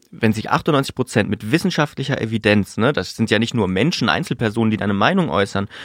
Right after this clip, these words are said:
sondern da gibt's Forschung, da gibt's Studien dazu. In achtundneunzig Prozent sind sich sicher und zwei Prozent sagen, „Nö, ist aber nicht so.“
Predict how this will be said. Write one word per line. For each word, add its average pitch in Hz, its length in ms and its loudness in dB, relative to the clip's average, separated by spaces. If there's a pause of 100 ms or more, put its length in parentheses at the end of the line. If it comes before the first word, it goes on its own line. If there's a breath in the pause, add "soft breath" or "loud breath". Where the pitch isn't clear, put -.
(180 loud breath)
sondern 110 180 2
da 107 60 2
gibt's - 220 -4
Forschung, 123 440 0
da 123 60 2
gibt's 127 180 -4
Studien 117 420 0
dazu. 107 360 -2 (420 loud breath)
In - 160 -2
achtundneunzig 135 440 -2
Prozent 113 280 -2
sind 113 160 0
sich 104 140 -8
sicher 143 240 2
und 110 100 -2
zwei 120 220 2
Prozent 135 440 2
sagen, 113 300 4
„Nö, 98 300 6
ist - 160 -2
aber 101 200 0
nicht 92 260 0
so.“ 110 280 4